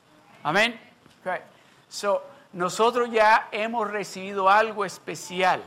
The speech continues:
que esta hermana Margarita y hermana Carmen recibieron, que cuando Dios les dijo, "¿Vienen conmigo a Nicaragua?". "Sí, Señor. Sí, yo voy".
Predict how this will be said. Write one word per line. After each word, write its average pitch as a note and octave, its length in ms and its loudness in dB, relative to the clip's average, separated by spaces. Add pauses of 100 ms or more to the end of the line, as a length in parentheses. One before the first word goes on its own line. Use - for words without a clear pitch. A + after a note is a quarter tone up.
(540)
que F#3 220 -4
esta G3+ 180 -4
hermana G#3 420 2
Margarita F#3+ 600 0
y E3+ 80 -4
hermana F#3 480 0
Carmen G3 420 0
recibieron, E3 800 -6 (300)
que E3+ 100 -10
cuando F3 400 0
Dios G3+ 300 2
les G3 200 -4
dijo, F3 520 -8
"¿Vienen G3+ 340 -2
conmigo G#3+ 420 -2
a G#3 40 0
Nicaragua?". G3+ 640 2 (600)
"Sí, A#3 200 -2
Señor. G3 340 0 (1120)
Sí, G#3+ 320 -8
yo F#3 120 -2
voy". G#3 260 4